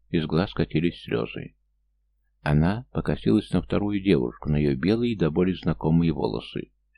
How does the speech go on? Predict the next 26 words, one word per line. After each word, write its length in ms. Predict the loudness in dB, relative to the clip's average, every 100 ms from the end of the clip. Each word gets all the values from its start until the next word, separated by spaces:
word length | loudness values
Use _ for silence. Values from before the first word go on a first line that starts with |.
| -4
«Это 300 | -4 0 0
Лилиана!» 720 | 0 0 0 0 -2 -4 -8 _ _ _ _ _ _
Она 200 | 2 4
вцепилась 460 | 4 0 2 4 4
в 100 | 2
ту, 140 | -2
что 180 | 0 4
мучила 440 | 4 4 4 2 2
Эль. 340 | 4 2 0 -6
«Но 160 | 0 0
что 240 | 0 -2
здесь 260 | 2 0 2
делает 340 | 2 2 0 0
принцесса?» 680 | 0 2 0 -2 -4 -8 -8 _ _ _ _ _ -2
Мэгги 600 | 2 4 2 2 0 0
оттолкнула 600 | -4 0 0 2 2 4
Лилиану 580 | 2 2 2 4 2 2
и 100 | 2
подняла 460 | 0 0 0 2
руку 260 | 0 0 0
на 140 | 2
уровне 340 | 2 2 4 4
лица. 640 | 2 -2 -6 -4 -4 -12 0
Тело 280 | 2 4
Лилианы 680 | 2 4 4 4 2 0 -2 -4
оцепенело. 840 | -6 -4 -2 2 4 2 -4 -12